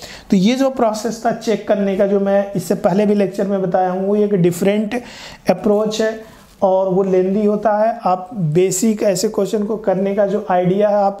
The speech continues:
इनसे अच्छी तरह से इनको समझो। Next, ये solve करो, video pause करो और solve करने की कोशिश करो। Time period of a mass capital M suspended from a spring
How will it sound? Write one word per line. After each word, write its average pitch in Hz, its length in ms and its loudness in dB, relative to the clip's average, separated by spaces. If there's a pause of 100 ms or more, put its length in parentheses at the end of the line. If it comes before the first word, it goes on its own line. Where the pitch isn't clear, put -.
इनसे 185 260 0
अच्छी 196 400 -2
तरह 196 220 0
से 196 140 -2
इनको 175 180 -4
समझो। 170 520 -2 (2500)
Next, - 380 0 (680)
ये 208 480 2
solve 220 320 2
करो, 233 160 2
video 214 280 2
pause 220 280 0
करो 233 180 0
और 226 80 0
solve 208 280 0
करने 220 220 -2
की 208 140 -6
कोशिश 208 360 -2
करो। 214 200 0
Time 214 420 -2
period 226 220 2
of 226 200 0
a 226 80 0 (100)
mass 202 220 -2 (200)
capital 196 420 0
M 170 280 -2
suspended 226 600 -2
from 220 180 0
a 214 180 -2
spring 220 380 0